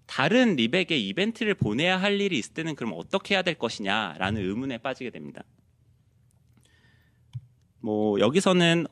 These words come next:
홈에서 위치 정보를 저희 리퀘스트 립에게 어떻게 전달할 것이냐라는 예제를 들 수 있을 것 같은데요.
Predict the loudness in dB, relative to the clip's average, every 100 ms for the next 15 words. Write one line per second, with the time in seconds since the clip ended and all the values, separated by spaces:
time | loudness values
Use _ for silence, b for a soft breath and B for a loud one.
0 | 0 4 6 6 6 4 4 2 0 2
1 | 2 4 4 2 0 -4 2 2 2 0
2 | 0 -2 0 -2 0 0 0 0 -2 0
3 | -2 -2 -2 -2 -2 -2 -8 -4 0 0
4 | 0 -2 -2 -6 -8 -14 _ _ _ _
5 | _ _ 0 2 0 -2 -6 -10 -8 -12
6 | -8 -10 -10 -12 -10 -12